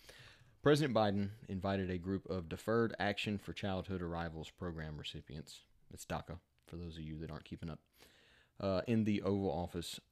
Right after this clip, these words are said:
Friday amid a push for immigration reform in Washington. Biden, facing a mounting migrant crisis at the southern border,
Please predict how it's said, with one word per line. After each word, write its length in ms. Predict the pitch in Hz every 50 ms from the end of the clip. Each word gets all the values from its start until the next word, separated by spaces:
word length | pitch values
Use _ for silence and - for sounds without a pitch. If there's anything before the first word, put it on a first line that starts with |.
| -
Friday 640 | - - - - 95 98 107 104 92 82 76 76 80 87 - _ _ _ _ _ _ _ - - _ _ _ -
amid 380 | - 92 90 98 104 104 101 -
a 120 | 92 95
push 420 | - - - 123 117 110 - - -
for 220 | - - 104 -
immigration 520 | - 107 104 98 90 98 95 92 - 90 90
reform 360 | 87 - - 90 85 82 80
in 80 | 82
Washington. 420 | 82 80 82 - - 80 - - - - - - - _ _ _ _ _ _ _ _ - - - - - _ _ _ _ _ _ _ -
Biden, 380 | 104 123 143 131 101 107 107 107
facing 420 | - 95 95 - - 98 95 95 - -
a 320 | 92 92 92 90 87 - - -
mounting 600 | 90 90 90 95 107 110 - - 107 101 98 95 -
migrant 460 | - 87 90 92 101 92 87 87 -
crisis 500 | - - 90 85 82 - - 85 82 -
at 140 | - 82 -
the 80 | - 85
southern 380 | - - 95 87 85 82 80
border, 400 | 82 95 104 98 85 85 87 92